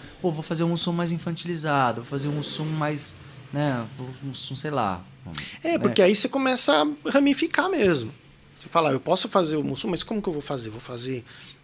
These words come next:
Speaker 2: infantilizado? Vou fazer mais realista? Vou fazer distorcidão?", sabe?
Speaker 1: Aham.
Speaker 2: Então você começa a, a dar uma
Speaker 1: Mas
Speaker 2: pirada.
Speaker 1: são, é um leque muito grande, né, Rodrigo?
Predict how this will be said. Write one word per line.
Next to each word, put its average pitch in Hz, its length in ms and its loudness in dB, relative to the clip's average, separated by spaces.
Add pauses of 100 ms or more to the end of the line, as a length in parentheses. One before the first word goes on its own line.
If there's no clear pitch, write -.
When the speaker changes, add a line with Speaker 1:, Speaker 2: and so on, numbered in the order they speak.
(180)
Speaker 2:
infantilizado? 117 960 -4 (120)
Vou 139 80 -6
fazer 143 220 0
mais 135 160 0
realista? 127 680 -4 (800)
Vou 127 120 -10
fazer 143 320 -4
distorcidão?", 131 920 2 (180)
sabe? 131 400 2 (360)
Speaker 1:
Aham. 101 420 -6
Speaker 2:
Então 127 200 -6
você 160 140 0
começa 170 480 -2 (240)
a, 202 400 -4 (800)
a 160 60 -8
dar 143 120 -2
uma 135 120 -4
Speaker 1:
Mas 127 100 0
Speaker 2:
pirada. 190 260 2
Speaker 1:
são, 107 80 -10 (160)
é 123 80 -2
um 151 120 2
leque 147 240 2
muito 143 280 -2
grande, 135 380 -2
né, 127 80 -2
Rodrigo? 110 440 -2